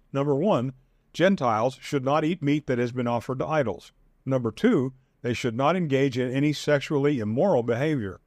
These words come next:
And number three, they should not eat the meat of animals unless the blood has been drained, so they will not offend the Jewish believers. The Jerusalem Council decided that these were the only laws the new believers needed to keep.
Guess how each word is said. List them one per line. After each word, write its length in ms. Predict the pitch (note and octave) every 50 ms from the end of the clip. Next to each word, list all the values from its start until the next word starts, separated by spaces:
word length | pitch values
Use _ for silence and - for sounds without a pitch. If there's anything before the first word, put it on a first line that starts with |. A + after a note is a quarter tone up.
| _ _ _ _ _ _ -
And 120 | B2+ A2+
number 240 | A#2+ C#3 E3 F3 E3
three, 460 | - - F3+ G3+ G3 E3+ B2+ A#2+ A2+ - _ _ _ _ _ _ -
they 120 | C#3 C#3+
should 240 | - - - A#2 A2
not 280 | B2 D3 E3 F#3 - -
eat 240 | G3+ F3 F3 F3 -
the 80 | C#3+
meat 220 | B2+ C3+ D3+ E3 E3+
of 100 | D#3+ C#3+
animals 480 | C3+ C#3 C#3 B2+ G#2+ G2+ G2+ G#2 - -
unless 320 | C#3+ C3 B2+ C3 B2+ -
the 120 | - A2
blood 260 | G2+ G2 A#2+ C3+ D3 D3
has 140 | D3 B2+
been 160 | B2+ D3 C3+ C3
drained, 440 | A2+ A#2 B2+ B2+ A#2 G#2 G2 G#2 - -
so 220 | - - C3 B2
they 100 | A#2 A2+
will 220 | A2+ B2 E3 F#3
not 180 | F3 C#3+ A#2 A2+
offend 320 | A2+ - - B2+ B2 C3
the 80 | C#3+ D3
Jewish 320 | C3 C3+ F3 F#3+ D#3 -
believers. 560 | - - G#2 G2 G2 F#2 E2+ D#2+ - - - - _ _ _ _ _ _ _ _ - _ _ _
The 80 | - C#3
Jerusalem 560 | A#2+ A2+ C#3 F3 A3 A3 - - D#3 B2+ A#2+
Council 440 | - - C#3+ D#3+ F3+ E3 - - A2
decided 540 | G2+ G#2+ G2 - - C3+ D3 D3+ C3+ A#2+ A2
that 180 | A#2 A#2 - -
these 260 | F3 F#3+ F3+ D#3 -
were 60 | D3+
the 180 | B2+ A#2 A2 -
only 280 | - E3+ F3+ G3+ A3 G#3
laws 380 | F#3 D3 C#3 C3+ C#3 C#3 B2+
the 100 | - A#2
new 160 | A2+ B2+ D3+ D3+
believers 480 | D#3 D3 B2+ C3 C3 B2+ C3+ B2 A#2
needed 240 | B2 A#2 B2 B2+ B2
to 80 | B2+ A#2+
keep. 340 | - - A#2+ A#2+ G#2 F2+